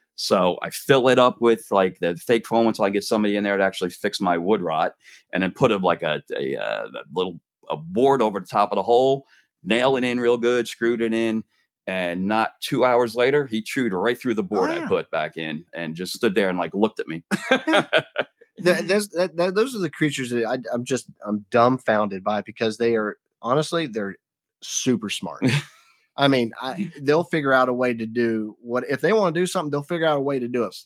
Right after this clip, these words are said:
Speaker 2: But they're the dumbest things when it comes to the road.
Speaker 1: Oh,
Speaker 2: They
Speaker 1: yeah.
Speaker 2: just get there and r-, just run right in front of you, or run and then
Speaker 1: <laughs>
Speaker 2: stop and stare. And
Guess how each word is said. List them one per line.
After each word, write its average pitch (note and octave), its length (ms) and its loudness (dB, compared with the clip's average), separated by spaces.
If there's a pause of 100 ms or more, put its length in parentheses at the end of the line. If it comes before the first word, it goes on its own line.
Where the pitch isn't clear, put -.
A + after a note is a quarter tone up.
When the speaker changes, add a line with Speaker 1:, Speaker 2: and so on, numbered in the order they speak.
Speaker 2:
But E3+ 220 -6 (840)
they're G#3 100 2
the G3 60 -4
dumbest F3 320 2
things G#3+ 240 2
when E3 80 0
it D3+ 80 -6
comes D#3 200 -4
to D3+ 60 -8
the D#3 60 -4
road. G3+ 340 -2
Speaker 1:
Oh, A2 300 4
Speaker 2:
They - 80 2
Speaker 1:
yeah. - 80 0
Speaker 2:
just D#4+ 240 -4
get D#4 160 -4
there C#4+ 180 0
and G#3 120 2
r-, D#3+ 240 -10 (100)
just D3+ 200 -8
run D3 260 2
right G3 180 2
in F3 80 -8
front G3 240 0
of - 20 0
you, G#3+ 80 0
or C#3+ 100 -2
run B2+ 360 2
and C#3 120 2
then C3+ 220 4
Speaker 1:
<laughs> - 0 -
Speaker 2:
stop E3+ 320 -2
and D3+ 80 -2
stare. F#3+ 400 0
And D3+ 160 -4